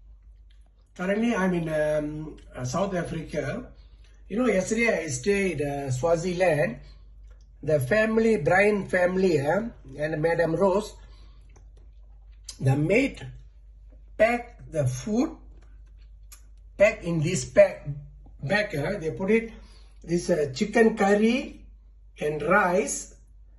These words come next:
and also this is one type of, um, potatoes, uh, sweet potatoes. Give it to the pack, and then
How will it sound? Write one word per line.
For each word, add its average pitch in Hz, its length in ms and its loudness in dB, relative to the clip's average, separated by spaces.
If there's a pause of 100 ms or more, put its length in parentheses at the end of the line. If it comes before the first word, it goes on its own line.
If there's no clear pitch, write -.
(160)
and 156 160 -2
also 180 400 2
this 185 180 -4
is 180 160 -4
one 160 260 -4
type 185 240 6
of, 156 280 -4
um, 143 580 -2
potatoes, 170 640 0
uh, 165 220 0
sweet 208 280 0
potatoes. 190 600 2 (840)
Give 180 160 4
it 202 140 2
to 190 100 2
the 208 180 4
pack, - 420 -2 (580)
and 160 120 -2
then 208 520 2